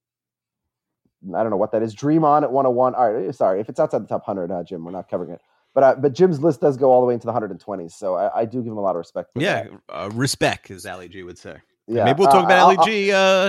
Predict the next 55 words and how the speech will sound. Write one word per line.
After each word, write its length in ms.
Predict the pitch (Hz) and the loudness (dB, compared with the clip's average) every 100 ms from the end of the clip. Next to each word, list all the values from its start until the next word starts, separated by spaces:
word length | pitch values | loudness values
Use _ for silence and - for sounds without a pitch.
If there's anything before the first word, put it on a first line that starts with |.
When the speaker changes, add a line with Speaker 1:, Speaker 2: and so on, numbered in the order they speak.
| 190 | -2
Speaker 2:
in 180 | - 175 | -6 -6
the 80 | 180 | -4
next 180 | 170 | -6
podcast. 420 | - 90 - - _ _ - | -6 -8 -8 -12 _ _ -4
Speaker 1:
Uh, 260 | 151 135 131 | 0 2 0
we, 200 | 127 170 | 0 0
we 180 | 160 170 | 0 -2
very 260 | 151 175 202 | 0 0 2
well 160 | 190 | 0
might. 220 | 185 196 - | 0 -2 0
Okay, 160 | 151 139 | 0 0
Speaker 2:
Yeah. 40 | |
Speaker 1:
so 120 | 127 175 | 0 4
there 180 | 226 | 4
we 80 | 311 | 4
go. 100 | 175 | 2
That's, 300 | 160 196 - | 4 4 2
that's, 280 | - 220 - | 0 0 4
uh, 120 | 185 | 2
fifty-one 460 | 156 220 220 185 180 | 2 -2 0 0 2
to 100 | 160 | 2
a 60 | |
hundred 260 | 160 147 127 | 2 -2 -2
for, 140 | 143 127 | -4 -4
for 180 | 131 | -6
Akiva 340 | 120 151 135 127 | -4 -2 0 0
as 80 | 117 | 2
well 180 | 131 123 | 0 0
as 100 | - | -2
for 120 | 120 | -6
me 200 | 123 123 | -4 -4
and 80 | 104 | -4
a 40 | |
couple 220 | - - | -6 -4
of 40 | 113 | -2
our 80 | 107 | -2
listeners. 420 | 110 - 110 104 _ _ _ | -2 -6 -8 -8 _ _ _
So 240 | 175 160 | 4 6
as 160 | 165 170 | 4 2
we 60 | |
said, 160 | 170 165 | 0 2
next 280 | 151 190 - | 2 0 -2
week, 240 | 160 160 - _ _ _ | 0 -2 -4 _ _ _
we're 100 | 131 | -6
gonna 100 | 143 | -4
discuss 300 | 131 - 170 | -4 -4 -2
the 100 | 151 | 0
N 60 | 151 | 0
F 100 | 151 | -2
L 60 | |
draft. 500 | 127 139 139 143 - _ 123 | -2 4 4 4 0 _ -14
Akiva 460 | - 147 135 135 | -6 -2 0 0
is 100 | 127 | -2
putting 280 | - 156 143 | -8 -6 -6
together 600 | 131 131 131 123 123 120 | -8 -2 0 0 -2 -6